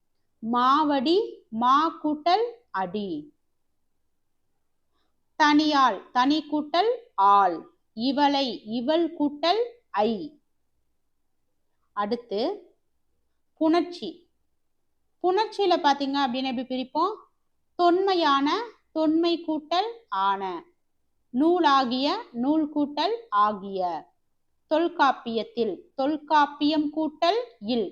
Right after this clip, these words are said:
தொல்காப்பியத்தில் நம்ம இப்படிதான் பிரிப்போம். சிற்பக்கலை, சிற்பம் கூட்டல் கலை. அக்கல்லில், ஆ கூட்டல் கல்லில். அடுத்து தமிழக சிற்பக்கலை.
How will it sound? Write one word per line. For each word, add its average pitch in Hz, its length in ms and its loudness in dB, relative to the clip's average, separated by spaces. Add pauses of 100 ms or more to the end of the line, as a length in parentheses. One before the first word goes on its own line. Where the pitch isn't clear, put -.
தொல்காப்பியத்தில் 269 880 -2
நம்ம 269 160 -2
இப்படிதான் 233 360 -6
பிரிப்போம். 190 340 -12 (500)
சிற்பக்கலை, 349 800 0 (360)
சிற்பம் 339 680 -2 (220)
கூட்டல் 320 520 -2 (240)
கலை. 190 340 -2 (840)
அக்கல்லில், 233 840 0 (120)
ஆ 220 140 4 (200)
கூட்டல் 294 440 -2 (340)
கல்லில். 196 540 -4 (720)
அடுத்து 240 400 -4 (1080)
தமிழக 359 560 4 (140)
சிற்பக்கலை. 320 920 0